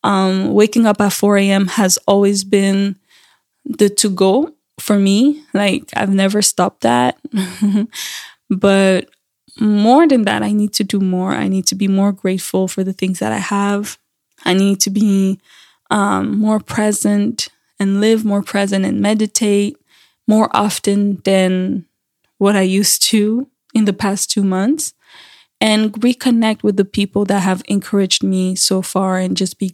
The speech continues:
grateful for them. So my mental health right now has been a challenge, but one thing that I realized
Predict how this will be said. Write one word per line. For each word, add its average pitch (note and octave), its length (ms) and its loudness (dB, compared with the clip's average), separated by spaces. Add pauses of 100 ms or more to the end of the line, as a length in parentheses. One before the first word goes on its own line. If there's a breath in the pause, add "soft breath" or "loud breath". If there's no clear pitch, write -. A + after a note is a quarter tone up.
grateful F#3+ 400 -4
for F#3 220 -6
them. G3 360 -4 (340 soft breath)
So G#3 680 2 (240)
my G#3+ 240 4
mental C#4+ 360 4
health A#3 380 0
right G#3+ 280 2 (160)
now G3 260 2 (160)
has F#3+ 160 0
been G#3+ 160 0
a G#3 200 -2
challenge, F#3+ 520 0 (480 soft breath)
but G#3+ 140 6
one A#3 260 4
thing D#4 220 4
that A3+ 160 2
I G3+ 80 2
realized G3 880 0